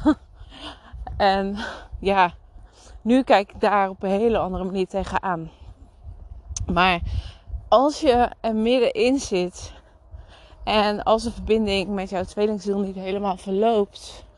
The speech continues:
ehm, ja, naar jouw wensen, zeg maar, dan is het logisch dat je getriggerd kan worden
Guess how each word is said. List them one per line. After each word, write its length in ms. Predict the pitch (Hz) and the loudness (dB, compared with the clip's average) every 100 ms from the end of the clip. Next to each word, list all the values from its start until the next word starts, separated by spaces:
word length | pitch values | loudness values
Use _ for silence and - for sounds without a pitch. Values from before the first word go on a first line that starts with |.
| _ _ _ _ - _ _ _ - | _ _ _ _ -20 _ _ _ -6
ehm, 500 | 190 185 180 185 180 - _ _ | -2 0 -2 -6 -10 -16 _ _
ja, 260 | 196 196 180 | -2 2 2
naar 260 | 180 196 | 2 0
jouw 280 | 196 190 190 | 4 4 4
wensen, 400 | 185 226 254 214 | 2 0 0 -6
zeg 280 | 190 185 - | -8 -8 -8
maar, 360 | 175 170 202 254 _ _ _ _ - - _ - - - _ - - - - | -6 -4 -4 -6 _ _ _ _ -20 -20 _ -20 -20 -20 _ -20 -20 -20 -20
dan 560 | - 208 220 214 220 208 - - - - - - - - - | 2 6 6 4 0 -8 -16 -18 -18 -20 -20 -18 -18 -18 -12
is 300 | - 240 254 | -6 -4 -4
het 480 | 240 - - - - - - - _ _ - - | -6 -8 -12 -12 -16 -18 -20 -20 _ _ -20 -6
logisch 600 | 226 226 269 - 381 254 | 2 4 4 4 2 2
dat 240 | - 220 - | -2 -2 -2
je 220 | 226 208 | 0 2
getriggerd 600 | 196 220 - 254 294 339 | 0 -4 -6 -6 -6 -4
kan 180 | - 226 | 0 2
worden 520 | 214 208 202 202 226 | 4 2 2 0 -2